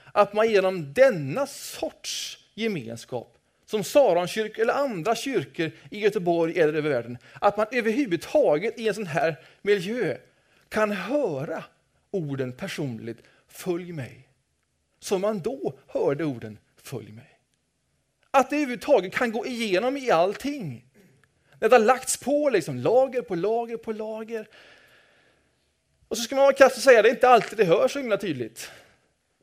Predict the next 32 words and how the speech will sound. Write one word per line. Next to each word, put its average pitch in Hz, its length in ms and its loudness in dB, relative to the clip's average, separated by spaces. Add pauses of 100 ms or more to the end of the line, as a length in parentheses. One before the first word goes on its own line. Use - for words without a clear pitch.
(140)
"Följ 135 220 0
mig." 123 300 -14 (1700)
Och 247 80 4
förmodligen 254 460 2
just 226 200 2
därför 202 180 6
att 208 80 -4
det 214 40 -2
har 214 60 0
blivit 196 500 -4
lager 190 380 4
på 208 140 -2
lager 143 400 0
av 156 40 -2
tolkningar 156 640 -2
och 160 80 0
uttryck, 160 580 -6
och 127 200 -4 (160)
det - 60 2
har 180 80 8
vuxit 214 280 2
fram 202 220 4
olika 190 320 2
traditioner 196 880 0
och 190 60 4
olika 175 460 0
ordningar 202 760 0
och 151 100 -2
bestämda, 220 760 -2
liksom, 208 420 -2
uttryck 196 460 -8
för 165 320 0